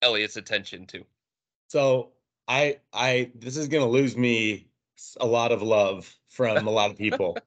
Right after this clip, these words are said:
Speaker 1: <laughs>
Speaker 2: but I am not a dog person. I
Speaker 1: What?
Speaker 2: I know, I'm not. I love kids. I love playing with kids, hanging out with kids. I would, I could, I babysat my whole life. Like,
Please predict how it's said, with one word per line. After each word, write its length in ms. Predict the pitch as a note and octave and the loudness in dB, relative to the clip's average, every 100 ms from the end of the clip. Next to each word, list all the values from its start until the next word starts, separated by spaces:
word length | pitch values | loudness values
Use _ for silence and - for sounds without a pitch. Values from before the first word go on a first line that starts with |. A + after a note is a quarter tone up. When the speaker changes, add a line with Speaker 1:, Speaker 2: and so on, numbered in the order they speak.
| - | -16
Speaker 1:
<laughs> 500 | - _ _ _ - | -18 _ _ _ 2
Speaker 2:
but 340 | B2 A#2+ A2+ _ _ _ _ - | 6 6 2 _ _ _ _ -2
I 440 | C3 C3+ D3+ D3+ A2+ _ _ - | 2 4 4 0 -8 _ _ -12
am 280 | A#2+ A2 A2+ | -12 -10 -8
not 260 | A#2 A2+ | -6 -6
a 80 | G#2 | -6
dog 280 | G2+ F2 D#2+ | -8 -10 -12
person. 360 | - C2+ - _ _ _ _ | -18 -20 -20 _ _ _ _
I 440 | A2 A2 A2 G#2+ G#2+ E3+ | -8 -4 -2 -4 -6 -6
Speaker 1:
What? 260 | D#4 B4+ - _ _ _ A#2+ | -8 -8 -16 _ _ _ -4
Speaker 2:
I 160 | B2+ | -2
know, 380 | B2 C3+ B2 - - | 0 0 0 -4 -10
I'm 200 | A2+ A2+ | -10 -6
not. 400 | A#2+ A#2+ G2+ - _ _ _ | -4 -4 -6 -10 _ _ _
I 280 | A2+ B2 C3+ | -2 2 2
love 460 | A#2 B2 C3 D3+ C3 | 2 0 2 2 0
kids. 460 | D#3 B2 F#2 - - | -2 0 -2 -8 -6
I 160 | A#2 A#2+ | -2 -2
love 560 | A#2 B2 B2 G2+ - _ _ | 2 2 2 -2 -16 _ _
playing 340 | - D3+ D#3 | -4 0 0
with 140 | D3+ - | -2 -4
kids, 200 | D#3 D3 | -4 -2
hanging 160 | A#2+ | -2
out 160 | A#2+ D#3 | 0 0
with 160 | D3 - | -2 0
kids. 320 | D3 C#3+ B2 | 2 2 0
I 80 | G#2+ | -2
would, 200 | G#2+ - - | -6 -12 -12
I 140 | F#2+ G#2 | -10 -8
could, 320 | G#2+ F2 C3+ | -10 -8 -4
I 120 | A#2+ | -2
babysat 720 | G#2 C3+ D#3 D3+ - D3 C3 | 0 -2 -2 -4 -2 0 0
my 80 | A2+ | -2
whole 180 | B2 C3 | -2 0
life. 380 | B2+ C#3 C#3+ G#2 | 0 0 0 -2
Like, 260 | G2+ - | -10 -10